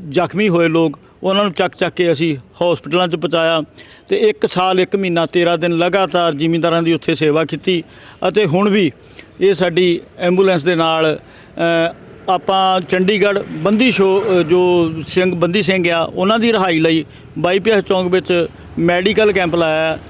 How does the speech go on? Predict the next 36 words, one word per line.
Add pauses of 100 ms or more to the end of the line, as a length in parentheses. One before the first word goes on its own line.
(120)
ਜਿਹਦੇ
ਵਿੱਚ
ਕੋਈ
ਵੀ
ਦਵਾਈ
ਲੈ
ਸਕਦਾ,
ਭਾਵੇਂ
ਪੁਲਿਸ
ਵਾਲੇ
ਹੋਣ, (360)
ਭਾਵੇਂ
ਆਮ
ਪਬਲਿਕ
ਹੋਵੇ,
ਭਾਵੇਂ
ਮੋਰਚੇ
ਵਾਲੇ
ਹੋਣ। (500)
ਉਹ (220)
ਇਸ
ਗੱਡੀ
ਦੀ
ਬਦੌਲਤ (460)
ਅਸੀਂ
ਉੱਥੇ
ਵੀ
ਜਾਈਦਾ।
ਜਿਹੜਾ
ਕੋਈ
ਜ਼ਿਆਦਾ
ਸਾਨੂੰ
ਦੱਸਣ
ਵੀ
ਉਹ
ਹੈਗਾ